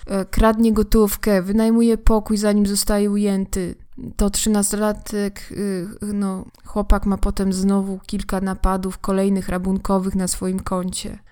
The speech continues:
Zak-, no, kończy się to tym, że sąd znowu umieszcza go w kolejnej zamkniętej szkole, już innej, dla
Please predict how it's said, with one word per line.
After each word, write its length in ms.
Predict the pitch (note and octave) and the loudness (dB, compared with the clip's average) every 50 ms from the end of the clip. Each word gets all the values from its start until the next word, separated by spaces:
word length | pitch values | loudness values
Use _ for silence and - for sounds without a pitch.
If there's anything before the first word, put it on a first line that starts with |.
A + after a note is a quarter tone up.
| - - | -12 -8
Zak-, 340 | G#3+ G#3+ G#3 G3+ - - G#3 | 0 0 0 0 0 0 0
no, 100 | A#3+ A#3 | 0 2
kończy 360 | - C4 C4+ C4 - B3+ A#3+ | 4 4 4 4 4 0 0
się 120 | B3+ B3 | 0 0
to 140 | B3 A#3 A#3 | 2 0 0
tym, 280 | - - B3+ B3 A#3+ A3+ | 2 2 2 4 4 4
że 300 | A3+ A3+ A3+ A3 G#3+ G#3+ | 4 2 2 2 2 2
sąd 320 | - - A#3+ A#3 A#3 A3 | 2 4 4 4 4 2
znowu 360 | A3 A3+ A#3+ B3 A#3+ A3+ G#3+ | 2 4 4 4 4 2 0
umieszcza 520 | G#3 - G#3 G#3+ A3 A3 G#3 - - A3 G#3 | -2 0 0 2 2 2 0 0 -2 -4 -2
go 320 | G#3 G#3+ G#3+ G#3+ G#3+ G#3 - - - - _ _ - - | -2 -2 -2 -2 -2 -4 -8 -18 -20 -20 _ _ -18 -16
w 180 | - - - | -14 -14 -12
kolejnej 720 | - - - G#3+ G#3+ G#3+ A3+ A3+ A#3 A3+ G#3+ G#3+ G3+ G3 F#3+ | -4 2 4 6 6 8 8 8 8 8 8 8 6 6 4
zamkniętej 680 | F#3+ G3+ G3 F#3+ - - G3+ G3 F#3 F#3 - G2 F#3+ | 2 0 0 0 -2 0 0 0 0 0 -2 -4 -4
szkole, 320 | - - - G#2 G#2 G2 G2+ | -4 -4 -2 0 0 0 0
już 300 | G2 F#2+ - - - A3 | 0 -2 -4 -4 -2 0
innej, 640 | - - - F#3+ F#3 F3+ F3+ F#3 F#3+ A3+ A3+ - - - - _ _ _ _ _ _ _ _ - | 2 2 2 2 0 -2 -4 -6 -8 -8 -10 -12 -20 -20 -20 _ _ _ _ _ _ _ _ -12
dla 720 | A#3 G3+ G#3 F#3+ G3+ G3 G3 G3 G3 F#3+ F#3+ F#3+ F#3+ F#3+ | -6 -4 -2 0 0 2 2 2 2 2 0 0 -2 -4